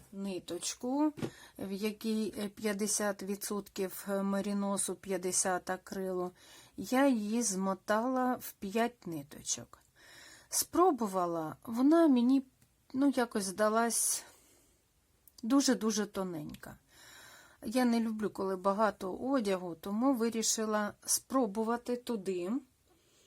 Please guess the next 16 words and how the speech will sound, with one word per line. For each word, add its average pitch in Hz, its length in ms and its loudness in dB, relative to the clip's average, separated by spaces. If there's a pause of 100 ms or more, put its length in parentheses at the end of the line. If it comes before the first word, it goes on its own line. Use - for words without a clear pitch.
(220)
добавити 196 1040 -2 (680)
ось 330 400 0
ці 294 680 -6
мої 247 720 -4 (800)
шишибрики, - 960 -4 (560)
які 214 460 -2
в 196 160 -8
мене 220 520 0
залишились 196 960 -6 (680)
від 220 340 -4
мого 185 480 0
жилету, 226 680 0
який 214 680 -4
я 202 360 -4 (640)
ось 220 340 -2
закінчила, 190 880 -4